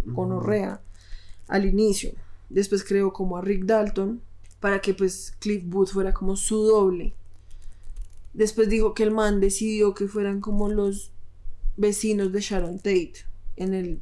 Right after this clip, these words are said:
Speaker 2: sí, o sea, como el man iba como decidiendo cosas de a poquito. El man
Speaker 1: Sí.
Speaker 2: empezó con Cliff Booth, después entonces se, se imaginó a Rick Dalton y después dijo como, "Ok, pongamos que estos manes fueran los vecinos de Sharon Tate".
Speaker 1: Y que dice que el
Speaker 2: Después dice
Speaker 1: man
Speaker 2: que lo primero que se,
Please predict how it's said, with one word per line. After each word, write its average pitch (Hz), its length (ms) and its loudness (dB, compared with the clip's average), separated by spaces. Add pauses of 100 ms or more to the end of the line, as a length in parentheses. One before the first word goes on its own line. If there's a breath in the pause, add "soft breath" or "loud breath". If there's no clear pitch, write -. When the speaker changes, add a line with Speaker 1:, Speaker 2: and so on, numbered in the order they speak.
Speaker 2:
sí, - 160 0
o 214 60 2
sea, 196 120 -2
como - 380 -6
el 202 100 2
man 233 220 2
iba 240 200 2
como 233 220 -2
decidiendo 214 500 2
cosas 196 300 2
de 202 60 2
a 196 60 -2
poquito. 185 300 2
El 156 80 -4
man 185 200 0
Speaker 1:
Sí. 104 100 -6 (140)
Speaker 2:
empezó 202 260 2
con 185 140 2
Cliff 185 240 -2
Booth, 269 380 0 (360 loud breath)
después 202 240 0
entonces 190 300 2
se, 190 260 -2
se 214 80 -2
imaginó 196 400 -2
a 175 60 -8
Rick 175 160 -8
Dalton 220 480 2
y 214 60 2
después 190 200 -6
dijo 196 160 -2
como, 202 200 0
"Ok, 196 120 -4 (160)
pongamos 185 320 -4
que - 80 -8
estos 190 160 -4
manes 185 220 -2
fueran 190 240 4
los 190 100 4
vecinos 185 400 0
de 190 80 0
Sharon 175 320 -2
Tate". 226 500 0 (2000 loud breath)
Speaker 1:
Y 127 80 -10
que 127 160 2
dice 117 220 4
que 107 60 -2
el 208 60 4
Speaker 2:
Después 139 260 4
dice - 120 4
Speaker 1:
man 131 80 4
Speaker 2:
que 220 80 4
lo 220 120 4
primero 214 360 0
que 208 120 0
se, 214 400 -2